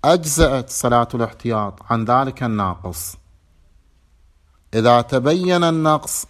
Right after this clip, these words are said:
الذي كان يحتمله أولًا، يعني إذا كان الناقص موافق لصلاة الاحتياط بقدرها، ناقص ركعة، صلاة الاحتياط ركعة، فتسد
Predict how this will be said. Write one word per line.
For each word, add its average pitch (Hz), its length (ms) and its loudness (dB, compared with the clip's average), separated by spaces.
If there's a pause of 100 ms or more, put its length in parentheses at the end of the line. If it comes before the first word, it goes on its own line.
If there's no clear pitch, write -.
الذي 120 460 0
كان 131 400 0
يحتمله 123 1080 -4
أولًا، 92 540 -2 (640)
يعني 95 220 -2
إذا 98 180 0
كان 120 300 -2
الناقص 127 520 -4
موافق 139 480 -6
لصلاة 113 420 -6
الاحتياط 85 480 -12
بقدرها، 101 760 -6 (720)
ناقص 101 480 -4
ركعة، 127 540 -4 (880)
صلاة 107 360 -2
الاحتياط 123 480 -4
ركعة، 143 380 -6
فتسد 143 1080 -8